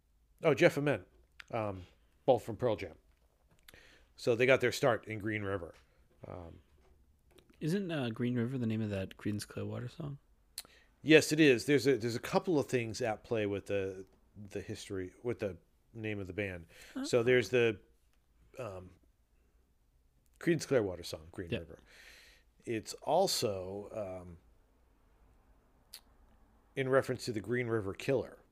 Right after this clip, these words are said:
Speaker 1: a serial killer who was infamous in the Washington, uh, area.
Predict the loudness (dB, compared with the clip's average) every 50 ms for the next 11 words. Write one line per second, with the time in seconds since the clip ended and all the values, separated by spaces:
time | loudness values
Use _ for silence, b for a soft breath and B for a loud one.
0 | _ -14 -12 -8 -2 0 2 4 4 4 2 0 -2 -4 -4 -4 -4 -4 -6 -6
1 | -6 -6 -8 -8 -10 -12 -14 -12 -12 -12 -12 -12 -10 -10 -10 -10 -12 -12 -12 -10
2 | -10 -8 -10 -10 -10 -14 -14 -14 -16 -16 -18 -20 -18 -16 -16 -16 -16 -16 -14 -12
3 | -10 -10 -10 -12 -14